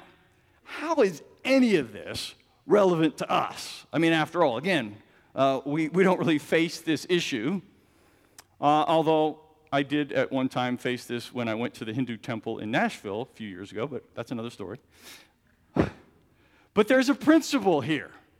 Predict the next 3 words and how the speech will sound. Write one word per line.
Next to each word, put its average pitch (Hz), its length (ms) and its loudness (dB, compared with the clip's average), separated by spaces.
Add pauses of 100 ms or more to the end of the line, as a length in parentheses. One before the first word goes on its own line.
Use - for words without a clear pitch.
(340)
behind 254 600 4
Paul's 214 440 2
instructions 180 1300 0